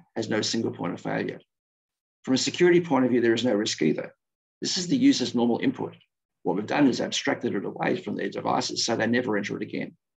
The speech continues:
It's now controlled by the web server, by the, in combination with the user's mobile phone, and perhaps the user's fingerprint.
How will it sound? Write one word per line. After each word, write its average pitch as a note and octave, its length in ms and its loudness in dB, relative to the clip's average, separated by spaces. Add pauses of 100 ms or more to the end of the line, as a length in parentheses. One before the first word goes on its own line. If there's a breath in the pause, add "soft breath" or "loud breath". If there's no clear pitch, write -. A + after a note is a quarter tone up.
(160)
It's - 140 -12
now A#2 140 0
controlled A#2 440 0
by G#2 140 0
the G2+ 80 -4
web F#2 180 -4
server, - 420 -4 (480)
by A#2 120 2
the, A#2 200 -6 (260)
in A#2 120 -2
combination A2 480 0
with G#2 100 -4
the G#2+ 60 -6
user's G#2+ 280 -6
mobile G2 280 -4
phone, - 320 -4 (380)
and A#2 100 -2
perhaps - 220 -4
the B2 80 -2
user's A2+ 260 0
fingerprint. - 460 -4